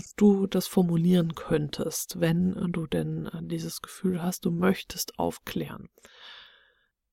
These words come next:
Wir laufen als ethisch motivierte VeganerInnen, also wir, die wir von Herzen vegan leben, laufen ja ständig Gefahr,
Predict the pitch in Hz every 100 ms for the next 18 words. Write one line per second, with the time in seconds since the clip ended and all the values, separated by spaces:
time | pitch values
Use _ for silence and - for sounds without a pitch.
0 | _ 190 190 185 196 247 254 233 226 233
1 | _ _ _ 196 170 - - - - -
2 | _ 196 202 - 214 - 185 175 - 175
3 | 180 190 - 180 170 - 175 185 185 -
4 | 160 185 220 185 175 165 175 196 240 240
5 | 220 202 196 - 180 180 202 - 190 175
6 | - 175 180 175 156 151 - - 180 185
7 | 202 - 185 180 - 185 196 214 - -
8 | - - 180 175